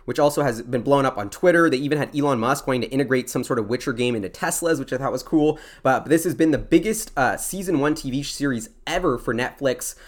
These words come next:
Um, the, through its first four weeks release, seventy-six million member households chose to watch this action-packed fantasy.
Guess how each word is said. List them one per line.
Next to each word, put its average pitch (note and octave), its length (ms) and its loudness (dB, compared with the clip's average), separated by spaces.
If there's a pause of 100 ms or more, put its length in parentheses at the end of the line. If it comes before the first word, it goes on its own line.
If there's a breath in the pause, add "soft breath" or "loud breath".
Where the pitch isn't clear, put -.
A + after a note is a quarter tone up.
(180 loud breath)
Um, B2 240 0
the, A#2+ 60 0
through - 380 0
its F3+ 120 0
first F3+ 320 0
four E3 100 2
weeks C#3+ 220 -2
release, C3+ 220 -2
seventy-six F3+ 1000 -2
million D#3 480 0
member D3+ 220 2
households C#3 420 0
chose D#3 280 -2
to - 60 -8
watch C3 220 0
this B2 220 -8
action-packed C3 640 -2
fantasy. B2 580 -2